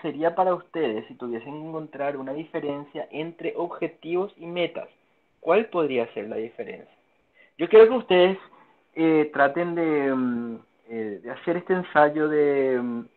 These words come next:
conversar, de vaivén de ideas. No tengan miedo de decir las cosas porque este no es un examen, es un conversatorio.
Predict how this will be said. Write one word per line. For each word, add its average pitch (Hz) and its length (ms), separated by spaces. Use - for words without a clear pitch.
conversar, 131 1200
de 113 460
vaivén 117 420
de 113 120
ideas. 120 880
No 139 140
tengan 147 300
miedo 123 160
de 135 140
decir 127 180
las 131 140
cosas 120 260
porque 127 200
este 120 160
no 120 100
es 131 60
un 123 120
examen, 139 680
es 113 160
un 117 540
conversatorio. 131 1300